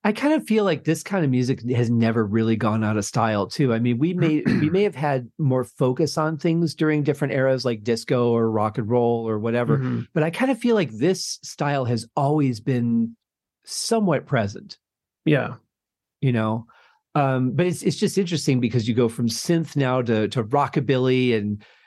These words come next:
Speaker 1: you know, just, and, and then, uh, between this, we've got little bits of underscore, but, um,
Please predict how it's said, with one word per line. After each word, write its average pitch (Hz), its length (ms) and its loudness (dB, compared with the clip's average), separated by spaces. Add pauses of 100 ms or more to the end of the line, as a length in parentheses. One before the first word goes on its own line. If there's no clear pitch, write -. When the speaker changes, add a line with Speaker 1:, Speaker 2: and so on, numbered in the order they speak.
Speaker 1:
you 143 140 0
know, 120 120 4
just, 117 400 -6
and, 143 200 0
and 156 160 2
then, 151 180 2
uh, 170 120 0 (300)
between 151 440 0
this, 156 180 0
we've 127 140 0
got 123 200 0
little 123 160 0
bits 110 220 -4
of 107 80 -2
underscore, 123 640 -2
but, 117 300 -2 (440)
um, 113 540 0